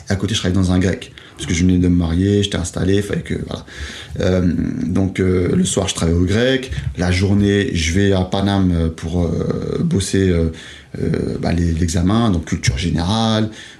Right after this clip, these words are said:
euh, faire une note, euh, voilà, tous les trucs comme ça. Et, euh,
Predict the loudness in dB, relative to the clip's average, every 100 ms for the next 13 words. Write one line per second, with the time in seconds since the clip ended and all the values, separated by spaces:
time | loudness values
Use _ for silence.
0 | -8 0 0 2 0 2 4 4 4 2
1 | 2 2 4 2 2 0 0 0 0 0
2 | 0 0 0 -2 -4 -4 -4 0 0 -2
3 | -8 -20 -20 -2 2 4 4 4 4